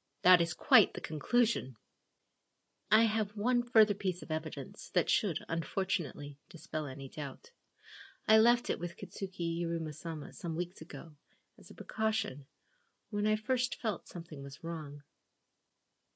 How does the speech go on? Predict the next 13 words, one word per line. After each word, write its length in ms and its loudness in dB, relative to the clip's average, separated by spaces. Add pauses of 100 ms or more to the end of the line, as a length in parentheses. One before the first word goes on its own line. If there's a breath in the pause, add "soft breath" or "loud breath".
(100)
But 180 -6
these 340 2
words, 580 0 (760)
hidden 340 4
within 380 2
Yogo 480 2 (200)
Junzo's 480 -2
message, 460 -6 (400)
confirm 680 -2
what 180 -2
I 60 -2
witnessed 500 -6
myself." 600 -8